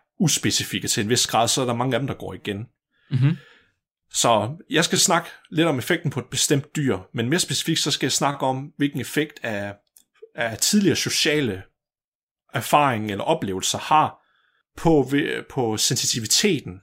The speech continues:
Speaker 1: af alkohol hos det her
Speaker 2: Ja.
Speaker 1: dyr. Så okay, hvis de nu er sammen med en bestemt flok af de dyr, okay, betyder det så, at de bliver hurtigere fuld, eller drikker de mere alkohol, eller lignende? Lidt ligesom vi mennesker, vi gør.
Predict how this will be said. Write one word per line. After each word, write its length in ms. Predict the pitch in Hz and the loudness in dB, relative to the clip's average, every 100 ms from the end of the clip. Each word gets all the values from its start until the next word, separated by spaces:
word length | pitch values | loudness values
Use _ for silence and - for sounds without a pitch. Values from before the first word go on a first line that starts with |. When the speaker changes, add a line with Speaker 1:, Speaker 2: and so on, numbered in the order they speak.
| _ 403 _ _ _ _ | _ -20 _ _ _ _
Speaker 1:
af 120 | 117 | -4
alkohol 440 | 120 143 110 - 107 _ _ _ _ _ | -4 -4 -8 -10 -14 _ _ _ _ _
hos 140 | 120 | -2
det 120 | - | 2
her 60 | 123 | 4
Speaker 2:
Ja. 60 | 135 | 4
Speaker 1:
dyr. 180 | 107 95 _ _ _ _ _ _ _ _ | 0 -6 _ _ _ _ _ _ _ _
Så 420 | - 127 117 107 107 _ _ | 0 4 4 2 -4 _ _
okay, 260 | - 120 120 | -4 -2 -2
hvis 160 | 120 | -2
de 80 | - | 2
nu 300 | 139 156 151 | 2 2 0
er 360 | - 113 101 92 | 0 0 0 0
sammen 340 | - 143 151 | 2 2 2
med 260 | 139 107 98 | 0 -2 -2
en 100 | 104 | -4
bestemt 360 | 110 - 135 131 | -4 0 0 -2
flok 340 | - 147 - | 2 2 2
af 60 | 143 | -4
de 100 | 131 | -4
dyr, 300 | 156 147 139 - | 0 0 0 -4
okay, 160 | 127 123 | -4 -2
betyder 280 | 117 156 | 0 4
det 120 | 147 131 | 4 4
så, 160 | 147 | 2
at 180 | 127 113 | 0 -2
de 60 | 107 | -2
bliver 200 | 113 - | -2 2
hurtigere 380 | 143 185 151 | 4 4 2
fuld, 320 | 87 - 151 151 | -4 0 0 0
eller 280 | 113 95 85 _ _ - | -4 -6 -10 _ _ -6
drikker 300 | 139 160 165 | 0 2 4
de 100 | 110 | 2
mere 200 | 117 123 | 2 2
alkohol, 500 | 117 151 92 90 90 | 0 -2 -4 -4 -6
eller 140 | 101 | -6
lignende? 340 | 101 113 139 110 | -4 0 0 2
Lidt 120 | 160 | 2
ligesom 240 | 156 156 | 4 2
vi 80 | 135 | 2
mennesker, 360 | 143 143 - 95 | 2 2 2 -2
vi 100 | 104 | -2
gør. 340 | 110 107 113 | -2 -4 -6